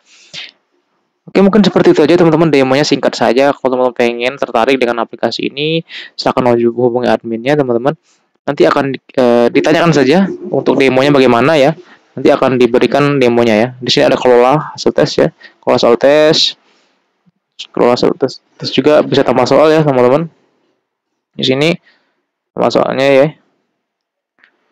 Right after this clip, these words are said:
Kalau teman-teman ingat, kita punya, eh, eh, aplikasi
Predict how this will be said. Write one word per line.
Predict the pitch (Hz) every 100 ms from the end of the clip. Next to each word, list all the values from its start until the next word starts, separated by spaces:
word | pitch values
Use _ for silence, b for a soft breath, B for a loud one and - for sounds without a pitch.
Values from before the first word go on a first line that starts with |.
| _ _ _ _ _ _ -
Kalau | 143
teman-teman | 151 151 156
ingat, | 165 170
kita | 170 -
punya, | 143 147 160 165
eh, | 160 139 123 127
eh, | 131 127 127
aplikasi | - 135 127 127 - 160 160